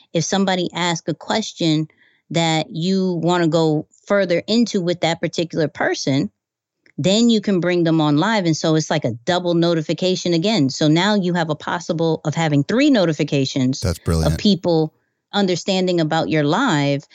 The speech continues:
Speaker 1: than rather just one. And this ups your chances of getting more people.
Speaker 2: Okay, this has been amazing. My first question is, where can people find you on Instagram? And are you consistent as far as what time of the day you generally go live?
Speaker 1: Yeah,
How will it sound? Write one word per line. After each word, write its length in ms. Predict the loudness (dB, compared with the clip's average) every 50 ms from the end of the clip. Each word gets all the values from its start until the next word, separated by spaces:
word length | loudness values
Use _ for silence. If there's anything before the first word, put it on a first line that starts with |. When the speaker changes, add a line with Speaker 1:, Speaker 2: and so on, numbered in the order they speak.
| -20 -20 _ _
Speaker 1:
than 360 | -8 -4 0 2 2 4 4
rather 320 | 4 2 2 0 0 0 0
just 260 | 0 -2 -4 -2 -2
one. 320 | -4 -4 -4 -4 -8 -12 -14 _ _ _ _ _ _ _
And 100 | 0 2
this 160 | 2 2 0 0
ups 240 | -2 -2 -4 -2 -2
your 100 | -2 -2
chances 400 | -2 0 0 0 0 0 -2 -2
of 60 | 0
getting 220 | 0 0 0 2 0
more 160 | 0 0 -2
people. 400 | -2 -4 -6 -6 -6 -10 -12 -12 _ _ _ _ _ _ _ _ _ _ _ _ _ _ _ _ _ _ _ _ _ _ _ _ _ _ _ _ _
Speaker 2:
Okay, 480 | -2 -2 -2 -2 -2 0 0 0 0 -2 -6
this 260 | -4 -2 -2 -2 0 0
has 100 | -2 0
been 180 | 0 2 2
amazing. 600 | 2 2 2 2 2 2 0 0 0 0 0 -2 -4 -8 _
My 140 | -4 -2 -2
first 260 | 0 -2 -2 -2 -2
question 380 | 0 0 0 0 0 0 0 2
is, 180 | 2 2 2
where 160 | 0 0 -2
can 200 | 0 -2 -4 -2
people 600 | 0 0 0 0 0 0 0 2 2 2 0 0
find 400 | -2 -4 -2 -2 0 0 0 0
you 460 | 0 0 2 2 2 2 2 0 0 -2 -2
on 260 | -2 0 0 -2 -2
Instagram? 680 | -2 -4 -4 -4 -4 -4 -2 0 0 0 0 0 0
And 280 | -2 -2 -4 -8 -10 -12 -12 -12 -12 -8 _
are 120 | -2 0 2
you 160 | 2 0 0 -2 -4
consistent 560 | -4 -4 -4 -2 -4 -4 -2 -2 -2 -2 -2
as 80 | -2
far 180 | -2 -2 0 0
as 80 | 0 0
what 100 | -2 0
time 160 | 0 0 0
of 60 | 2
the 80 | 0 0
day 140 | 2 2
you 100 | 2 2
generally 300 | 2 2 0 2 2 2
go 120 | 2 2 2
live? 320 | 2 2 2 0 -2 -4 -6 _ _ _ -4
Speaker 1:
Yeah, 240 | -2 0 0 -2